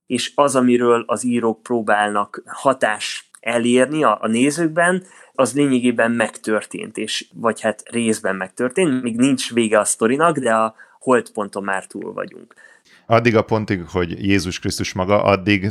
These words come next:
Speaker 2: teljesen egyetértettem, de szerintem ez fordítva van. Tehát egyrészt az, hogy létezik egy nagyszerű történet, kicsit podgyásza van ezeknek a szavaknak, hogy egyrészt létezik, másrészt, hogy nagyszerű.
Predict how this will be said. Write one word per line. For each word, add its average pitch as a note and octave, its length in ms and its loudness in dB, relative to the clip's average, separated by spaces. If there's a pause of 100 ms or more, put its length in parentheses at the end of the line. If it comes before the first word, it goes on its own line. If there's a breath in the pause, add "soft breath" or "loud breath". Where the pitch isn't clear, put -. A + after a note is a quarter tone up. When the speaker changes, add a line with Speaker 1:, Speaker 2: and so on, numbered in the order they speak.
Speaker 2:
teljesen F2 440 0
egyetértettem, E2+ 960 -6
de - 100 -2
szerintem G2 440 0
ez G2+ 160 -2
fordítva F2+ 500 0
van. E2 220 -6
Tehát F2+ 320 0
egyrészt G#2+ 500 0
az, A#2 220 4
hogy G#2+ 220 2
létezik G#2+ 560 2
egy G#2 220 2
nagyszerű F#2+ 460 0
történet, E2 640 -4
kicsit - 520 -4
podgyásza G2+ 520 2
van E2+ 160 -2
ezeknek E2 380 -4
a F2+ 60 -8
szavaknak, D#2+ 580 -6
hogy E2+ 160 -2
egyrészt F2 400 0
létezik, F2 680 2
másrészt, F#2 420 0
hogy F2 120 -2
nagyszerű. E2 500 -2